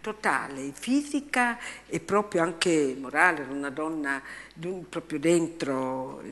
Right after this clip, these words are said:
con una donna, la sua bellezza proprio traspariva anche da questo volto che era già fisicamente bello. Da lì mi è venuta sempre questa malattia sulla bellezza, ecco, che però, ecco,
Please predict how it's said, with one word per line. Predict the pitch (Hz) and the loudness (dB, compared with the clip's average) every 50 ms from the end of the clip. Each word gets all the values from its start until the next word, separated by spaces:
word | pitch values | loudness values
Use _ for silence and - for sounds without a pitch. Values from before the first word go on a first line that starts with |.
| - | -10
con | - - 156 151 | -8 -6 -4 -4
una | 147 143 143 | -4 -4 -4
donna, | 139 160 156 160 160 151 139 123 110 | -4 -4 -2 -2 -2 -2 -2 -4 -4
la | 120 156 160 | -4 -4 -4
sua | - 220 196 | -2 -2 0
bellezza | 190 208 220 233 247 254 240 - 202 | 0 2 2 2 2 2 0 -4 -6
proprio | 190 185 185 - 165 127 - - - - - - - | -4 -6 -8 -6 -8 -8 -8 -10 -16 -20 -20 -16 -4
traspariva | - 175 190 190 - - - 226 208 226 240 226 196 202 | 0 2 2 2 2 2 0 0 2 0 0 0 0 2
anche | 190 208 220 - - 202 | 0 0 0 0 0 0
da | 180 175 | 0 0
questo | - - 196 185 - - | -2 -2 -8 -6 -6 -6
volto | 190 185 214 240 247 - - 233 - | -4 -2 0 -2 -2 -2 -4 -4 -2
che | - 214 | -2 -2
era | 202 208 208 | 0 -2 -2
già | 202 - 240 226 | -2 0 -2 -2
fisicamente | - - 214 - - - 190 180 180 175 170 - 180 | -2 -4 -10 -8 -6 -2 -2 -2 -2 -2 -4 -6 -8
bello. | 156 139 147 139 139 135 123 117 - - - - - - - | -6 -6 -6 -4 -6 -6 -8 -10 -12 -14 -14 -14 -14 -14 -12
Da | - 185 180 233 | -6 -2 0 0
lì | 240 226 247 330 466 427 359 | 2 2 2 2 4 2 2
mi | 269 247 240 | 0 0 0
è | 233 196 | 0 0
venuta | 202 240 240 254 233 - - 240 | 0 0 -2 -2 -4 -4 -4 -4
sempre | 247 247 - 330 330 359 349 - - 247 240 240 | -4 -4 -2 -2 -2 -2 -2 -4 -6 -6 -4 -2
questa | - 226 220 - - - 202 | -2 -4 -4 -4 -6 -8 -6
malattia | 190 196 208 220 233 226 233 226 - - - - 262 262 254 226 220 | -4 -4 -2 -2 -2 -4 -6 -8 -10 -12 -8 -6 -6 -4 -4 -4 -6
sulla | - - 180 165 147 | -6 -6 -4 -4 -4
bellezza, | 143 - 139 131 113 110 117 123 - - - - - 127 - - - - - - - - - - - | -6 -8 -8 -8 -8 -8 -10 -12 -14 -16 -12 -8 -8 -8 -10 -12 -20 -20 -20 -20 -20 -20 -20 -14 -10
ecco, | - 156 - - - 143 127 - - - - - - - | -10 -10 -8 -8 -8 -8 -8 -8 -12 -18 -20 -20 -6 -2
che | - 247 | 0 0
però, | 240 - 262 269 285 311 320 320 285 - - - - - | 2 2 0 2 2 2 2 2 0 -4 -10 -16 -6 -2
ecco, | - 220 - - - - 185 165 151 - - - - - | 0 0 0 0 0 0 2 2 2 0 -4 -14 -18 -20